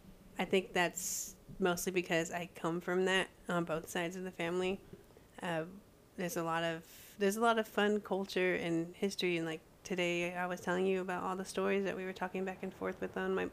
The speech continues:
with my mom and my, my cousin Vanna and my brother. Um, it just, it's, I want that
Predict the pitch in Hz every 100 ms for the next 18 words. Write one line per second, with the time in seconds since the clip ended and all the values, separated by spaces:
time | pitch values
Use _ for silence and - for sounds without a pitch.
0 | - 190 190 190 202 202 208 175 160 160
1 | 180 - - - - - 196 - 185 180
2 | 180 180 180 175 160 160 165 165 185 185
3 | 170 175 - - - - - - 180 170
4 | 160 156 170 - - - - 185 185 180
5 | - 196 196 - - - - - - -
6 | - - - - 208 196 190 185 196 185
7 | 175